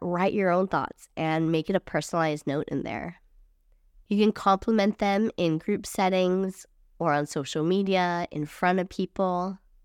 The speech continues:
You can say, "I'm proud of you for whatever it is." Compliment them on their cooking. And I know I said this earlier, but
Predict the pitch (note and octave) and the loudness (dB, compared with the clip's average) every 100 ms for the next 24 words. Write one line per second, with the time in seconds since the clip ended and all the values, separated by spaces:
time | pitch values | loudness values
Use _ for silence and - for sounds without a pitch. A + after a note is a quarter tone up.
0 | _ - G3+ F#3+ F#3 F3 E3+ - F#3 F#3 | _ -2 0 2 2 2 2 2 4 4
1 | F#3+ F#3+ F#3+ F#3+ G#3 F#3+ - E3 D#3+ D#3 | 2 2 2 2 0 -4 0 0 2 2
2 | D#3 D3+ D#3 - E3 F3 E3 D#3 E3+ E3+ | 0 0 -2 -4 -2 2 2 2 2 0
3 | - F3 F3 E3+ F#3 A3+ _ _ _ _ | 0 0 2 2 0 -2 _ _ _ _
4 | _ _ - G3+ G3 A3 G3+ G3+ G3+ F3 | _ _ 2 2 4 2 2 2 2 4
5 | E3+ D3+ - A#3 A3 - G#3+ G#3+ A3+ A3 | 2 -2 -4 -4 -4 -2 0 0 -2 -4
6 | _ _ _ _ _ _ _ - G3 G#3 | _ _ _ _ _ _ _ 2 4 4
7 | G#3+ A3+ G3+ G3 F3+ - F3+ E3 D#3 F3 | 4 2 0 2 0 0 0 0 0 0
8 | D#3 | 0